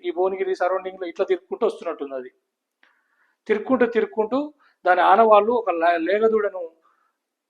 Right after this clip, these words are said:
అది పట్టుకొని తిన్నటువంటి కొన్ని విజువల్స్ మనకు న్యూస్లో చూడడం జరిగింది.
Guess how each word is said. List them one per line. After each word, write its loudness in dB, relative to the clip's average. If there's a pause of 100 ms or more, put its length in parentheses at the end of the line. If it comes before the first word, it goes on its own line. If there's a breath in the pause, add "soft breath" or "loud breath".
(220)
అది -2 (420)
పట్టుకొని -2
తిన్నటువంటి -2 (460)
కొన్ని -2
విజువల్స్ -2 (760)
మనకు -6 (1300)
న్యూస్లో 0
చూడడం 2
జరిగింది. -6